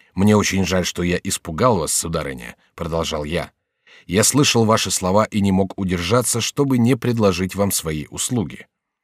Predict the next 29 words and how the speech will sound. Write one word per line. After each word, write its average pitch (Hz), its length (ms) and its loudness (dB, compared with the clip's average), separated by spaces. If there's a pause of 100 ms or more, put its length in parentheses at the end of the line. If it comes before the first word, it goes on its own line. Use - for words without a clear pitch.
(340)
И, 151 80 -2
произнеся 135 560 4
эти 92 220 -2
слова, 87 500 0
поклонился. 85 640 -6 (760)
Вы 107 120 2
знаете, 135 360 4
как - 220 -2
я 92 80 -2
кланяюсь, 67 680 -4 (200)
и 107 100 -2
можете 95 380 2
себе 95 240 -2
поэтому 98 340 2
представить, 101 600 0
какое 90 300 -2
впечатление 92 800 0 (200)
произвёл 147 560 2
этот 98 300 -4
поклон 95 500 0 (160)
на 101 200 2
леди. 71 400 -6 (1040)
«Я 127 240 2
очень 123 300 2
вам 117 200 4
обязана, 117 440 2
сэр», 80 380 -4 (160)
ответила 80 520 -6
она. 78 260 -6